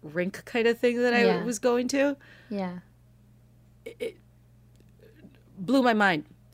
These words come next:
Speaker 1: Can't, y-, y-, y-, it's, can't describe it. One of the best feelings of my life. So my self-care is actually trying to do things. I like being outdoors, and I like doing things. I don't like saying no to myself. Meaning that
Speaker 2: Yes.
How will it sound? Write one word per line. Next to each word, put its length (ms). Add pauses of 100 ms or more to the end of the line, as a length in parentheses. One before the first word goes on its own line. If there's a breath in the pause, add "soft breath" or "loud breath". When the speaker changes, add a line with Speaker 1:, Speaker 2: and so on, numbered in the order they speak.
(140)
Speaker 1:
Can't, 300
y-, 80 (120)
y-, 220
y-, 340
it's, 560 (1500)
can't 200
describe 320
it. 120 (240)
One 160
of 80
the 60
best 220
feelings 300
of 60
my 80
life. 280 (360)
So 200
my 160
self-care 540
is 140
actually 400
trying 420
to 100
do 180
things. 560 (800 soft breath)
I 40
like 160
being 160
outdoors, 580
and 120
I 40
like 220
doing 300
things. 560 (220)
I 80
don't 180
like 160
saying 280
no 160
to 60
myself. 580
Meaning 180 (100)
that 460
Speaker 2:
Yes. 440